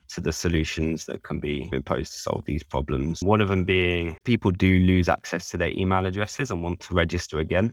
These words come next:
People do change address. People do change their name. People's details change. And just working off someone's date of birth, it's gonna have a lot of false positives.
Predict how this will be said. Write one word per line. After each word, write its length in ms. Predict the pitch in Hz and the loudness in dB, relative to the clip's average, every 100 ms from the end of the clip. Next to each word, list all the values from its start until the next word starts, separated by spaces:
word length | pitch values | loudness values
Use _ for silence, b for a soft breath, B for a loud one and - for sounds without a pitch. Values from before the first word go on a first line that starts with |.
| _ - | _ -4
People 240 | 95 87 | -2 0
do 180 | 85 80 | 0 -2
change 400 | - 85 87 87 | -2 -2 0 -2
address. 680 | 78 82 98 - - - - _ | -2 0 0 -2 -18 -18 -20 _
People 220 | 92 78 | -6 -4
do 120 | 69 | -4
change 320 | 65 71 73 | -4 -4 -2
their 100 | 78 | -2
name. 420 | 65 65 76 87 - _ | -2 -2 -2 -4 -8 _
People's 340 | 107 95 87 _ _ _ - | 0 0 0 _ _ _ -6
details 440 | 92 - 76 - | -4 0 -2 -2
change. 560 | - 95 64 52 - - _ | -2 -2 -2 -6 -10 -18 _
And 260 | 80 82 - | -4 -4 -4
just 320 | - 107 - | -2 -2 4
working 280 | 107 98 95 | 2 4 0
off 80 | |
someone's 300 | - 101 92 | 4 6 6
date 320 | 92 92 90 95 | 4 2 2 2
of 80 | |
birth, 380 | 101 98 87 - - | 4 6 4 0 -12
it's 100 | - | 0
gonna 140 | 107 | 0
have 100 | 95 | 2
a 40 | |
lot 140 | 95 - | 0 -2
of 60 | |
false 320 | - 90 - - | -2 -2 -2 -2
positives. 720 | 92 80 78 - - - | -2 0 -4 -8 -10 -14